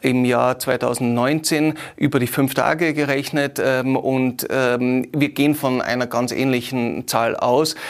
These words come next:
Es ist der Kartenvorverkauf, ähm, ähnlich gewesen wie zweitausendneunzehn. Wir haben schon gemerkt, dass das, ähm, Entscheidungsverhalten,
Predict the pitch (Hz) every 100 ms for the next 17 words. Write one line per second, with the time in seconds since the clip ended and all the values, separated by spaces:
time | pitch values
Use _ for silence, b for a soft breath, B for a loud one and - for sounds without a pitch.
0 | B - 127 123 - 135 - 131 - 123
1 | - - 127 131 131 139 127 139 123 123
2 | - - 131 123 127 123 123 - 139 156
3 | 143 - 127 131 135 135 131 131 - 131
4 | - 127 131 131 139 127 131 135 139 131
5 | B B - 131 131 139 131 123 135 -
6 | 131 - 131 123 - 107 123 120 123 120
7 | 123 120 - 123 139 123 143 - 123 127
8 | 127 135